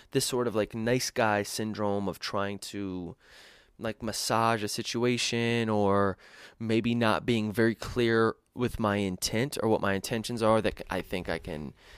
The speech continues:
I can create confusion, and that often leads to tension, especially in friction, especially with women. And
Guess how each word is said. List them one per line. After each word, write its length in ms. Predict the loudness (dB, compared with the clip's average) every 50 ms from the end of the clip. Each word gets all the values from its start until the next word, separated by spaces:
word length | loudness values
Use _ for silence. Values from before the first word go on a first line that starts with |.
| -20 -20 -20 -12 -10
I 80 | -10 -10
can 400 | -6 -4 -4 -4 -4 -6 -8 -12 -16 -20 -20 -20 -20 -20 -20 -20 _ _ _ -20 -20 -20 _ _ _ _ _ -20 -20 _ _ _ -20 -20 _ _ -20 -18 -18 -18 -18 -18 -20 -20 -14 -6
create 240 | 6 8 8 8 8
confusion, 640 | 4 -2 0 2 4 4 4 4 2 -2 -4 -6 -2 -2
and 160 | 0 4 6
that 140 | 4 4 6
often 280 | 4 4 4 4 0 0
leads 180 | 0 -2 -2
to 80 | -4 -6
tension, 380 | -4 -2 -4 -2 -2 -2 -2 -2
especially 460 | -2 -2 -2 -2 -2 0 -2 -2 -2
in 80 | -4
friction, 400 | -6 -2 -2 -2 -2 -2 -2 -4
especially 340 | -4 -2 -2 -2 -2 -2 -4
with 140 | -6 -6 -4
women. 320 | -4 -2 -2 -2 -4 -6 -8 _ _ _ -18 -16 -16 -16 -16 -18 -20 _ _ _ _ _
And 500 | 6 8 8 10 10 10 8 8 6 4